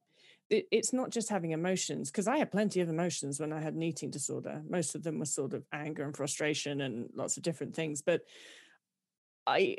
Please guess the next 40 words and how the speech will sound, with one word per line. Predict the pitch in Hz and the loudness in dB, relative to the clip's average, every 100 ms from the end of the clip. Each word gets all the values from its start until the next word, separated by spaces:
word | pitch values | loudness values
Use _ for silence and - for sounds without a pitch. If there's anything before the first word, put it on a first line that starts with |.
| - | -2
that's | 208 202 226 220 - - - - _ _ - | -2 0 2 2 0 -4 -6 -12 _ _ -4
it, | 160 110 104 127 | -2 -2 -8 -8
just | - 208 - | 0 0 0
the, | 190 180 | 0 0
the | 190 | 0
part | 185 - 226 226 | -2 0 0 2
of | 185 185 | 0 0
my | 175 | 0
brain, | 165 190 180 165 156 - | 2 2 2 0 -2 -4
and | - 180 | 0 4
I | 175 | 4
do | 220 | 4
believe | 185 170 170 | 4 4 4
that | 160 156 | 4 0
this | 170 | 0
is | 165 156 | 0 0
a | |
biological | 165 160 151 151 151 - | 2 2 2 0 -2 0
aspect | 160 185 - - - | 0 0 0 -2 -2
of | 165 151 | -4 -2
it, | 131 - | -2 0
when | 170 156 | 0 0
the | |
brain | 147 180 185 175 | 0 0 0 -2
thinks | 170 151 - | -2 -6 -6
that | - 135 | -6 -2
resources | 156 185 190 - 156 | 0 2 2 2 0
are | 147 | 0
scarce, | - 147 135 165 - - - | 0 2 0 0 -4 -8 -4
it | 208 | 0
sort | 220 | 2
of | 202 | 4
shuts | - 202 | 2 2
down | - 208 240 | 2 2 4
the | |
social | 160 135 135 - | 4 2 0 0
side. | 139 - - - _ _ _ _ | 0 0 -6 -8 _ _ _ _
That's | 190 175 - - | 2 2 2 0
not | 170 190 | 2 0
helpful. | - - 135 - - 104 - | 0 -2 -2 -4 -4 -2 -4